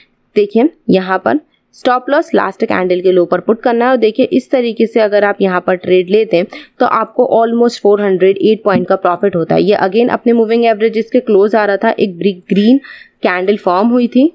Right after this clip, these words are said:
देखिए इस तरीके से और यहाँ पर आप ट्रेड ले सकते थे और देखिए again आपको वन हंड्रेड एंड सेवेंटी पॉइंट का प्रॉफिट होता है। It is one of the best way जिसके through आप मार्केट में ट्रेड ले सकते हैं। जैसे देखिए again ये अपने मूविंग एवरेजेस के पास आया,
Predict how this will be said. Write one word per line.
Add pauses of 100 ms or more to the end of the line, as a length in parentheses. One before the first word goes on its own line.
(100)
देखिए
इस
तरीके
से (480)
और
यहाँ
पर
आप
ट्रेड
ले
सकते
थे
और
देखिए (160)
again
आपको
वन
हंड्रेड
एंड
सेवेंटी
पॉइंट
का
प्रॉफिट
होता
है।
It
is
one
of
the
best
way
जिसके
through
आप
मार्केट
में
ट्रेड
ले
सकते
हैं।
जैसे
देखिए
again
ये
अपने
मूविंग
एवरेजेस
के
पास
आया,